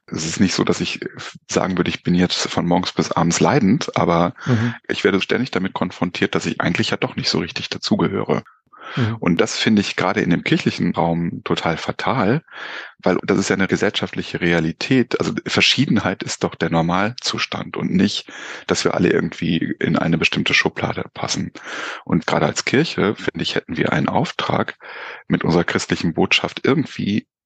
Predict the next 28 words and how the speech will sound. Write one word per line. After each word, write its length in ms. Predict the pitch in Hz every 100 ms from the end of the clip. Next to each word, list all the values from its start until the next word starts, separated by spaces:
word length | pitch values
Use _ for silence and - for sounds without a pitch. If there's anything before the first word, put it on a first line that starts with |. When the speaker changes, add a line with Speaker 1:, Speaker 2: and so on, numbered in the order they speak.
| _ _ _
Speaker 1:
sowas 320 | 95 92 -
wie 60 | 90
ein 120 | 87
Role 340 | 85 107 147
Model 280 | 110 82 82
in 120 | -
der 80 | 82
Gesellschaft 520 | 82 80 90 - 92
zu 120 | - 90
sein 400 | 87 92 113 - - - -
und 120 | -
vorzuleben, 920 | - 135 - - 76 80 101 139 92
wie 100 | 104
man 440 | 104 98 98 98 - - - -
Verschiedenheit 760 | - 101 - 135 127 120 104 -
als 180 | 92 -
eine 140 | 90
Ressource 460 | 87 - 104 117 -
und 200 | 90 -
als 180 | - -
was 100 | -
Positives 640 | - 95 - - 80 -
erleben 480 | - - 73 73 -
kann. 300 | - 73 80 - - - - - -
Und 160 | - 143
Speaker 2:
Mhm. 40 |
Speaker 1:
genau 300 | - 90 113 - _ _ -
das 440 | 98 117 - -